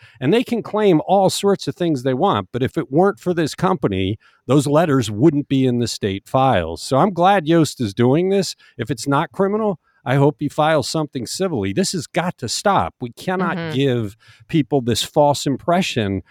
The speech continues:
Speaker 1: that all these people have come out of the woodwork to say, "Let's, let's go ahead and destroy our state parks," which is ridiculous on its face.
Speaker 2: Right. A bunch of groups came out yesterday and said, "We need,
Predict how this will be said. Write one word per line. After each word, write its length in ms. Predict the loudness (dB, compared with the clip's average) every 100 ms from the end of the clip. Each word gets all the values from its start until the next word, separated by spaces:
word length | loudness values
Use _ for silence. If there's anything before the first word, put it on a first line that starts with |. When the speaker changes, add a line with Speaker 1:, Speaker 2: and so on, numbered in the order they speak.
| _ -6
Speaker 1:
that 140 | 0
all 300 | 2 4 4
these 180 | 2 -2
people 340 | -4 -2 0
have 120 | 0
come 120 | 0 0
out 120 | 0
of 40 |
the 60 | 0
woodwork 380 | 0 0 0 -4
to 80 |
say, 160 | -6 -4
"Let's, 340 | -4 -8 -14 -10
let's 200 | -10 -6
go 140 | -2
ahead 160 | 0 0
and 100 | -2
destroy 400 | -4 0 0 0
our 100 | -2
state 340 | -4 -6 -2
parks," 380 | 0 0 -4 -10
which 220 | -10 -8
is 200 | -8 -8 -12 _
ridiculous 720 | -6 -4 -8 -8 -8 -6 -8 -8
on 100 | -6
its 140 | -6 -8
face. 560 | -6 -6 -6 -8 -14 -4
Speaker 2:
Right. 340 | -2 -2 -2 -2
A 100 | 2
bunch 260 | 0 0
of 80 | -6
groups 300 | -6 -8 -10
came 240 | -10 -4
out 180 | -4 -4
yesterday 560 | -6 -6 -8 -8 -6 -6
and 160 | -10
said, 300 | -8 -6 -6 -6
"We 100 | -8
need, 300 | -8 -10 -14